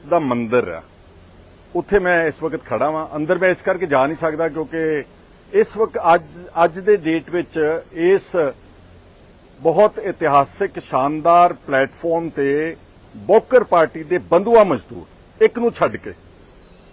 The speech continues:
ਕੁੰਵਰ ਵਿਜੇ ਪ੍ਰਤਾਪ ਸਿੰਘ ਨੂੰ ਛੱਡ ਕੇ ਇਕਾਨਵੇਂ ਬੰਦਿਆਂ ਨੇ ਇੱਥੇ ਨਜਾਇਜ਼ ਕਬਜ਼ਾ ਕੀਤਾ ਤੇ ਸਰਗਨਾ ਬਣਿਆ ਇਹਨਾਂ ਦਾ ਸਪੀਕਰ ਕੁਲਤਾਰ ਸਿੰਘ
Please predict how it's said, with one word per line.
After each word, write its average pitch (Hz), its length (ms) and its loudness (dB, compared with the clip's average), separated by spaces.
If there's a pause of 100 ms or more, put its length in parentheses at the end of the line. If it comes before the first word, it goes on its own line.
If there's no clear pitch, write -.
ਕੁੰਵਰ 190 220 2
ਵਿਜੇ 185 220 2
ਪ੍ਰਤਾਪ 175 400 0
ਸਿੰਘ 190 160 -8
ਨੂੰ 208 100 -8
ਛੱਡ 156 240 -2
ਕੇ 196 140 -2
ਇਕਾਨਵੇਂ 214 540 0
ਬੰਦਿਆਂ 185 340 -2
ਨੇ 190 60 -2
ਇੱਥੇ 196 180 -4
ਨਜਾਇਜ਼ 131 380 0
ਕਬਜ਼ਾ 151 300 -2
ਕੀਤਾ 160 360 -4
ਤੇ 202 300 -2
ਸਰਗਨਾ 190 580 4
ਬਣਿਆ 185 340 2
ਇਹਨਾਂ 185 200 0
ਦਾ 190 160 2
ਸਪੀਕਰ 165 480 -4
ਕੁਲਤਾਰ 139 440 0
ਸਿੰਘ 165 220 -12